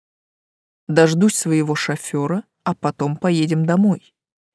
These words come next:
Придётся гнать всю ночь, так что лучше сейчас подреми».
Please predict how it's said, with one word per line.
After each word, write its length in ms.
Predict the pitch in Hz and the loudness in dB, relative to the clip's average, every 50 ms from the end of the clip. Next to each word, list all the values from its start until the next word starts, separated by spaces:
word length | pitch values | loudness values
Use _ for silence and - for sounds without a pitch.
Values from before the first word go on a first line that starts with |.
| _ _ _ | _ _ _
Придётся 460 | - 175 175 160 175 170 - - 185 | 4 4 6 6 6 4 4 2 0
гнать 280 | 170 170 170 165 165 175 | 0 2 2 2 2 0
всю 220 | - - - 175 | -2 -2 0 2
ночь, 420 | 175 185 180 131 - - - - - _ _ _ _ _ _ | 4 4 4 2 -2 -6 -12 -12 -14 _ _ _ _ _ _
так 180 | - 247 - | -2 -2 -2
что 160 | - - 202 190 | 0 0 2 2
лучше 300 | 185 185 185 - - 180 | 4 2 2 0 -2 -2
сейчас 460 | - - 202 - - 180 147 156 - | -2 -2 -4 -2 -2 -4 -4 -4 -4
подреми». 580 | _ - 147 147 151 147 143 135 131 - - | _ -4 -4 -2 -2 -2 -2 -4 -6 -10 -12